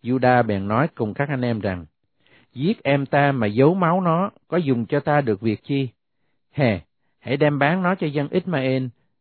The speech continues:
và đừng tra tay vào mình nó, vì nó là em, là cốt nhục của chúng ta." Các anh em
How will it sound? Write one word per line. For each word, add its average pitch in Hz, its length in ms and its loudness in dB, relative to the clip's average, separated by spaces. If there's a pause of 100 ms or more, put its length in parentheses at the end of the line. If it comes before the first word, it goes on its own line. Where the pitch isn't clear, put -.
và 110 140 0
đừng 110 280 0
tra 127 260 0
tay 127 320 0
vào 98 140 -2
mình 95 240 -4
nó, 107 320 -2 (240)
vì 107 140 -4
nó 151 140 0
là 143 120 -2
em, 131 360 0 (320)
là 92 120 -12
cốt 190 300 -2
nhục 123 240 -2
của 101 120 -4
chúng 123 220 -8
ta." 107 300 -2 (1400)
Các 156 120 -2
anh 143 140 -2
em 131 260 0